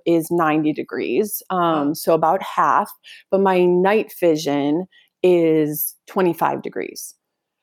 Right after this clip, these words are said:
Speaker 1: Um, so
Speaker 2: Wow.
Speaker 1: anytime you start going into, like,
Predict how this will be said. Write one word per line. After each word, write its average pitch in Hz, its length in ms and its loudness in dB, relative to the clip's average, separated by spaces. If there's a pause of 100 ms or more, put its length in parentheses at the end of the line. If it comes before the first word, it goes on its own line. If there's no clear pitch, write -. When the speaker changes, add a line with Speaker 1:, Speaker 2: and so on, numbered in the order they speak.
(140)
Speaker 1:
Um, 160 460 2
so 175 460 4
Speaker 2:
Wow. 147 220 -4 (120)
Speaker 1:
anytime 208 580 2
you 180 120 0
start 165 340 -2
going 170 300 -2
into, 165 380 -2
like, 156 300 2